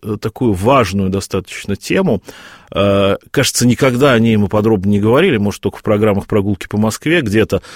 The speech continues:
краешком. Э, это детали.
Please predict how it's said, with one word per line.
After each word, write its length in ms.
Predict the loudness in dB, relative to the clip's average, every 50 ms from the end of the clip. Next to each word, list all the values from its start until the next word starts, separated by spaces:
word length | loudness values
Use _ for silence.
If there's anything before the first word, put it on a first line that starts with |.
| -20 -20 _
краешком. 680 | 0 2 4 4 4 2 0 -2 -4 -4 -6 -6 -6 -8 -12 -20 -20 -20 -20 -18 -6 -2
Э, 400 | 0 2 4 4 4 2 0 0 -2 -2
это 300 | -4 -4 0 0 0 0
детали. 800 | 2 -2 -4 -2 2 2 4 4 4 4 2 2 0 0 -2